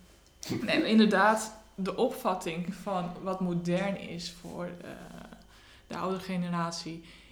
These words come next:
is echt anders. Ehm, en dat, dat te weinig, eh,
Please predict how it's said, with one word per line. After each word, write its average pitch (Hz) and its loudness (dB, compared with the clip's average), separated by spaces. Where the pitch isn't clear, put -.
is 180 -2
echt - -4
anders. - -4
Ehm, 170 -8
en 190 -4
dat, 185 -2
dat 180 0
te 233 4
weinig, 214 0
eh, 175 -6